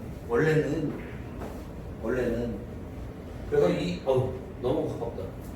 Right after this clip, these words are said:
여기서, 음, 심해. 이렇게 있는 공을 떨어뜨려 놓고 설명을 드리면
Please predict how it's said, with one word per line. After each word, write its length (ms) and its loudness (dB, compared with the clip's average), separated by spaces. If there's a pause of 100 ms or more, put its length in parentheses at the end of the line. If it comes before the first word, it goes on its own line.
(220)
여기서, 480 8 (2750)
음, 160 -2
심해. 260 -2 (1600)
이렇게 320 6
있는 240 12
공을 600 8 (960)
떨어뜨려 500 10
놓고 640 8 (100)
설명을 480 8
드리면 420 6